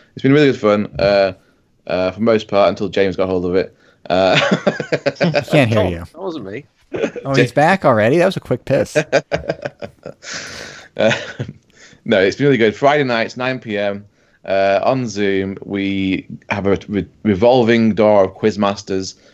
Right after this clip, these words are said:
Speaker 1: This Friday, it is Jeff and Craig, uh, in New York. Um, it's forty questions, about two hours, roughly.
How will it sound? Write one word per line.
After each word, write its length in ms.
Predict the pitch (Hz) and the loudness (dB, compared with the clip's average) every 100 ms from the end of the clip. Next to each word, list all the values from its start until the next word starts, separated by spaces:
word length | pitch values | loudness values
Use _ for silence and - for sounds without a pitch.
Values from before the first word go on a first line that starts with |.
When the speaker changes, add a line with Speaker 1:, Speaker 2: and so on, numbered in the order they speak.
| _ | _
Speaker 1:
This 220 | - 135 - | 0 0 2
Friday, 600 | - 98 98 92 90 90 | 4 6 6 4 2 0
it 80 | - | -2
is 440 | 95 82 90 82 | -2 -2 -4 -8
Jeff 520 | _ 110 98 95 - _ _ _ _ | _ 2 2 0 -12 _ _ _ _
and 340 | 92 90 85 | -6 -6 -10
Craig, 680 | - 113 107 110 120 123 - _ - | -8 0 2 2 0 -6 -20 _ -8
uh, 200 | 82 82 | -6 -4
in 120 | 87 | -4
New 100 | 87 | -6
York. 440 | 87 95 110 - - _ _ _ _ - | -2 4 4 2 -14 _ _ _ _ -4
Um, 580 | 90 92 90 90 85 - _ _ _ _ _ _ _ _ _ _ | 0 2 0 -2 -6 -10 _ _ _ _ _ _ _ _ _ _
it's 200 | - 92 | -8 -8
forty 260 | - 151 117 | 2 2 4
questions, 560 | 110 101 - 98 92 - | 0 -2 -6 -10 -10 -4
about 320 | 117 104 - | 0 0 -2
two 140 | 92 | -4
hours, 280 | 85 82 85 | -2 -2 -4
roughly. 400 | 82 80 85 85 | -10 -10 -10 -10